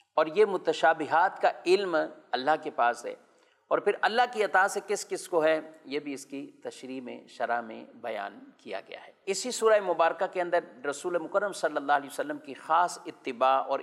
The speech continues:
اطاعت کرنے کے حوالے سے بیان فرمایا گیا۔ اور یہی وہ سورہ مبارکہ ہے جس میں حضرت زکریا علیہ السلام نے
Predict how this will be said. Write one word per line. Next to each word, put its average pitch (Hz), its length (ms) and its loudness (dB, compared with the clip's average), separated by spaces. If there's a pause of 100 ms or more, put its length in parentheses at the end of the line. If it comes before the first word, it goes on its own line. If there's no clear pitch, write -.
اطاعت 127 420 -2
کرنے 113 220 -6
کے 110 140 -8
حوالے 101 240 -4
سے 107 220 -12 (140)
بیان 107 340 -6 (120)
فرمایا 95 460 -6
گیا۔ - 100 -18 (140)
اور 151 120 4
یہی 196 480 2
وہ 175 100 -2
سورہ 196 320 2
مبارکہ 160 440 2
ہے 175 120 4
جس 160 240 -8
میں 165 140 -4
حضرت 151 360 -6
زکریا 139 760 2
علیہ 131 240 0
السلام 131 600 0
نے 113 160 -8